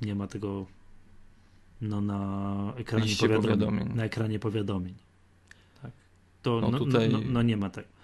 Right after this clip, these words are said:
Speaker 1: A wiedziałeś, Przemek, że jak jest ten widget z pogodą, to go można maznąć w lewo, w prawo i tam się pojawi, tam prognoza pogody na kilka dni?
Speaker 2: A właśnie, właśnie. Też
Speaker 1: Moż-,
Speaker 2: jest
Speaker 1: można
Speaker 2: taka
Speaker 1: takie coś
Speaker 2: możliwość.
Speaker 1: zrobić.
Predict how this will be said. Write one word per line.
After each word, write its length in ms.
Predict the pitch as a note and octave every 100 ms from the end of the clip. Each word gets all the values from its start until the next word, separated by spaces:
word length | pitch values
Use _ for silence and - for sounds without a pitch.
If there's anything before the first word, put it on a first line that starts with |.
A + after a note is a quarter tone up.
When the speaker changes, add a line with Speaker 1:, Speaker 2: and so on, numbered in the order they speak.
| - -
Speaker 1:
A 100 | B2
wiedziałeś, 340 | B2+ C#3+ C#3
Przemek, 320 | C#3 C#3 C3
że 100 | A#2+
jak 120 | C3 C#3
jest 180 | B2+
ten 180 | - B2
widget 260 | C3 A#2+ B2
z 40 |
pogodą, 440 | - B2 A#2+ A#2+ A2+
to 80 | B2+
go 100 | A#2
można 280 | A#2+ A#2
maznąć 800 | A2+ C#3+ C3+ B2 A#2 A2 A#2 G#2+
w 280 | G#2 - -
lewo, 300 | B2 A#2 A2
w 60 | G#2+
prawo 460 | - A#2 G#2+ A2 - - - -
i 60 |
tam 200 | A#2 A#2+
się 140 | A2+ A#2
pojawi, 440 | - A2 G#2 G#2+ - - - -
tam 200 | A#2+ G#2
prognoza 400 | B2+ A2+ G#2+ G#2+
pogody 340 | B2 A2 G#2+
na 80 | G2+
kilka 280 | G#2+ G#2 G2+
dni? 260 | A#2 D#3+ - - - - - _ - _ -
Speaker 2:
A 140 | B2
właśnie, 480 | A2+ G2+ - - -
właśnie. 420 | A2+ A2 - - - _ -
Też 100 | A#2+
Speaker 1:
Moż-, 240 | G#2+ G#2
Speaker 2:
jest 120 | A2 A#2
Speaker 1:
można 240 | A2+ G#2
Speaker 2:
taka 60 | G2+
Speaker 1:
takie 120 | G#2+
coś 60 | F#2
Speaker 2:
możliwość. 240 | - G2
Speaker 1:
zrobić. 260 | G2+ G2+ -